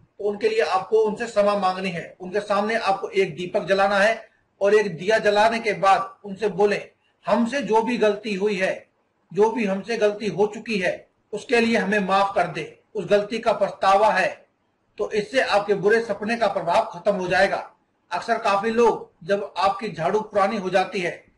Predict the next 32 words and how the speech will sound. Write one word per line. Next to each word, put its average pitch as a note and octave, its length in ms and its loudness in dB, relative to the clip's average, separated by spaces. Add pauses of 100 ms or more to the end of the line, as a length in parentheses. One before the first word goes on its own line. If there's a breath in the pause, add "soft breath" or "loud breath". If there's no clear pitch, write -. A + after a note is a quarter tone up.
(320)
तो G#3+ 160 4
उसे A#3 200 2
वे G#3+ 160 0
change A3+ 360 -2
नहीं G3 160 0
करते G3+ 280 0
हैं। F3 300 -6 (140)
आपको F#3 280 -2
जब G3+ 280 -2
भी F3+ 300 -6 (600)
आपकी F#3+ 240 -4
झाड़ू G3 240 2
पुरानी G#3+ 340 0
हो F3+ 160 -4
जाए G3 240 4
तो F3+ 220 -10
उसे G#3+ 140 -4
change G#3 400 0
कर G#3 120 0
देना G3 240 0
चाहिए, F#3 320 0
क्योंकि G3+ 600 -4 (400)
ज्यादा G#3+ 240 2
पुरानी A3 260 -2
झाड़ू F#3+ 280 0
को F3 400 -8
अगर F#3+ 180 0
आप F#3+ 240 2
इस्तेमाल G3 360 -4
करते G3+ 300 -2
रहते G3 260 2
हैं A3+ 220 0